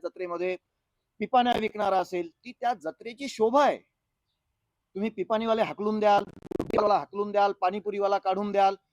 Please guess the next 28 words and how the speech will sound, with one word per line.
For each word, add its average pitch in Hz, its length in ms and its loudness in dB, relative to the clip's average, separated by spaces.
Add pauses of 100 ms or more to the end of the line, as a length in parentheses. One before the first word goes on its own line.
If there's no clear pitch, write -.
(260)
त्या 285 80 2
यात्रेची - 520 -6
शोभा - 380 2
निघून 277 220 -2
जाईल. 226 200 -2 (320)
ती 262 60 -8
शोभा 202 380 -2
आहे 294 120 2
इथली. 156 260 -14 (1500)
अतिक्रमणाचा 226 1000 -2
इतका 269 480 0
अतिरेक 277 400 2
झालेला 190 360 4
आहे, 131 200 0 (1300)
अतिक्रमण 269 520 -4
त्याला 277 180 0
म्हणायचं 233 440 0
का, 160 160 -2 (180)
हा 214 60 -4
प्रश्न 214 340 -8
आहे. - 280 -18 (100)
क्यों? 247 200 -18 (280)
एखाद्या 233 540 -16 (400)
सुबह 214 140 2
जाते 208 280 0
हैं 226 100 -2
धंधा 185 260 0
करने, 175 360 -6